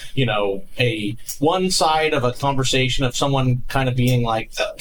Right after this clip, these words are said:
you gotta stop drinking so much." And now you're saying you wanna drink more. Now you wanna drink more?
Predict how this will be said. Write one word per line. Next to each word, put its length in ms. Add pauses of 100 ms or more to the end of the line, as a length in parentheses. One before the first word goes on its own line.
(520)
you 100
gotta 220
stop 600
drinking 340
so 240
much." 200 (800)
And 160
now 160
you're 140
saying 240
you 80
wanna 200
drink 260
more. 280 (140)
Now 180
you 140
wanna 180
drink 300
more? 260